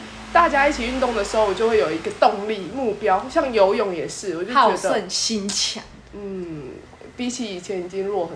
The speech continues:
Speaker 1: 多了。我现在都会，<laughs> 都会觉得
Speaker 2: 所以你变胖了。
Speaker 1: 对啊，真的。然后代谢又变低，<laughs> 这就是一个初老症状。
Speaker 2: 那你最近不是有，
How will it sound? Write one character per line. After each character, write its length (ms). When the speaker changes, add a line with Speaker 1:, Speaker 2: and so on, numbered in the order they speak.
Speaker 1:
多 280
了。 60
我 100
现 200
在 140
都 120
会， 280
<laughs> 300
都 120
会 140
觉 200
得 300
Speaker 2:
所 160
以 80
你 160
变 300
胖 260
了。 460
Speaker 1:
对 180
啊， 400
真 220
的。 260
然 120
后 60
代 180
谢 140
又 120
变 360
低， 220
<laughs> 80
这 140
就 120
是 160
一 140
个 300
初 280
老 180
症 260
状。 200
Speaker 2:
那 140
你 180
最 180
近 220
不 120
是 180
有， 280